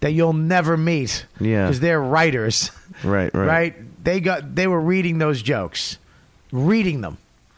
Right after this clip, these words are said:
Speaker 1: Okay? And Patrice was go-, you know, Patrice had jokes, but then he walked out and said, "Fuck this." He took a risk.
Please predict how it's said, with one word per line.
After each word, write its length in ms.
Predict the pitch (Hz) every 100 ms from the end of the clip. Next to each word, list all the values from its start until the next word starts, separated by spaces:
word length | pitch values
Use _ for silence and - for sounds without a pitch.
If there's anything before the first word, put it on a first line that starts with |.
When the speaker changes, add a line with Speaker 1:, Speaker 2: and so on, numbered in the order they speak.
| - - -
Speaker 1:
Okay? 460 | 123 123 147 170 175 - - - - - _ _ _
And 400 | 147 160 143 -
Patrice 440 | 135 123 202 220 -
was 120 | 151
go-, 120 | 175
you 100 | 156
know, 80 | 139
Patrice 340 | - - 190
had 180 | 180 165
jokes, 360 | 127 214 180 139
but 140 | 143
then 100 | 156 151
he 60 |
walked 320 | 147 147 135
out 100 | 160 143
and 60 |
said, 180 | - 101
"Fuck 340 | - 104 90 -
this." 400 | 58 - - - - - -
He 100 | -
took 180 | 113 151
a 60 | 127
risk. 540 | 123 110 87 - -